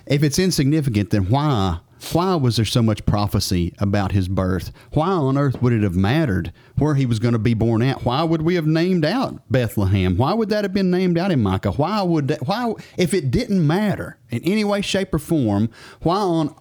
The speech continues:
earth was there so much Old Testament prophecy to lead to his birth? If it was insignificant, then why?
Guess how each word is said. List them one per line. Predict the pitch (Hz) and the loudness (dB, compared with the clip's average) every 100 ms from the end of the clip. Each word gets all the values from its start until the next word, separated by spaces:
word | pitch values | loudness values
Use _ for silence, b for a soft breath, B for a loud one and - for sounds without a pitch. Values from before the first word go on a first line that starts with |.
| - | -4
earth | 247 165 117 - B B | -2 -2 -4 -8 B B
was | 143 127 | 0 0
there | 127 | 0
so | - 180 214 | -2 -2 0
much | 208 190 131 113 - | 0 0 0 -2 -4
Old | 110 135 165 156 | -2 0 -2 0
Testament | 175 165 165 170 - - | 0 0 -2 -2 0 0
prophecy | 196 214 - 107 - 104 113 | 0 -2 -4 -4 -2 -2 -2
to | - 127 | 0 0
lead | 120 131 131 117 - | 2 0 -2 -4 -6
to | - 269 220 113 - - | -2 0 2 0 -2 -4
his | 131 107 90 | -2 0 -2
birth? | 92 107 90 - - b b b b b | -2 -2 -2 -8 -12 b b b b b
If | 190 185 | -2 0
it | 170 | 0
was | 156 | 0
insignificant, | 233 302 254 214 190 123 104 104 110 B B B - | 0 -2 -2 0 -2 -4 -4 -4 -4 B B B -4
then | 214 196 | -2 -2
why? | 330 339 - | -2 -2 -4